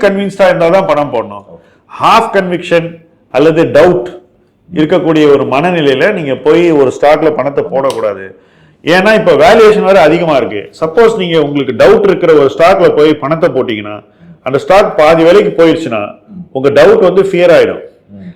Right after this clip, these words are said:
Speaker 1: அதுக்கப்புறம் நீங்க செய்ய வேண்டிய எதையுமே நீங்க செய்ய மாட்டீங்க.
Speaker 2: ம், ம்.
Speaker 1: உங்கள்ட்ட பத்து ஸ்டாக், இருபது ஸ்டாக் இருந்தா கூட, இந்த ஒரு ஸ்டாக்ல டவுன் ஆன உடனேயே உங்களுக்கு பயம் வந்துரும்.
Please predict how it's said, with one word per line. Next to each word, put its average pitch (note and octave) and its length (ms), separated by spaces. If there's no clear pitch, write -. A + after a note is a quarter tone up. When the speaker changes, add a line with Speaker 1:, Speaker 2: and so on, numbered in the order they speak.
Speaker 1:
அதுக்கப்புறம் D#3+ 480
நீங்க F#3+ 180
செய்ய F#3 280
வேண்டிய F#3+ 400
எதையுமே B3 380
நீங்க A3 200
செய்ய F3 240
மாட்டீங்க. D3+ 500
Speaker 2:
ம், G#2 60
ம். G#2 360
Speaker 1:
உங்கள்ட்ட D#3 260
பத்து F#3+ 300
ஸ்டாக், A3 300
இருபது G3 260
ஸ்டாக் G3+ 260
இருந்தா F#3 220
கூட, G3+ 140
இந்த E3+ 180
ஒரு G3 200
ஸ்டாக்ல A3+ 600
டவுன் G3+ 240
ஆன E3 200
உடனேயே C3 460
உங்களுக்கு C#3 340
பயம் A#2+ 260
வந்துரும். F#2+ 240